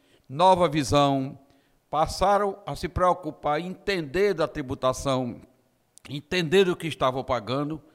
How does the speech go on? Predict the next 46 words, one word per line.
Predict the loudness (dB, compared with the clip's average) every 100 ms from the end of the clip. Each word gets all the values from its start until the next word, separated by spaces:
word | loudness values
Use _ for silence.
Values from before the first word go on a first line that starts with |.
| _ _ -8
e | -4
passaram | 2 2 2 2 4
a | 2
exigir | 2 -2 -6 -6 -4
mais | 2 2
do | 2
profissional | -4 -4 -4 -4 -4
de |
contabilidade. | -4 -6 -6 -6 -6 -10 -4
Então, | -2 0
aquilo | -2 -4 -4 -4
que | -6
no | -4
início | -4 -4 -4 -6 -12 -20 _ _ _ _
a | -12 -8
gente | -8 -6
marcava | -2 -2 0 -2 -2
muito | -4 -6 -8
ponto | -12 -6 -6 -6
em |
levar | -8 -6 -6
a |
informação, | -6 -4 -4 -4 0 0 0 -8 -20 _ _ _ _
hoje | -6 0 2 0 -4 -6
a | -6
gente | -6 -6 -8 -12 -16 _
tem | -6 -4
o | -2
desafio | -4 -4 -2 -4 -6 -6 -4 -6
de | -4 -4 -6 -12 _ _ _
o | -12
cliente | -10 -2 2 2 0
não | 0 0
falar | 2 2 4 4
antes | 2 0 -4 0
da | 2 2
informação | 0 -4 -2 -2 -4 -6 -6
sem | -6 -6 -4
que |
a | -4
gente | -2 -4 -4
já | -4 -4
tenha | -4 -6
dito | -6 -8 -8
pra | -8 -6
ele. | -6 -10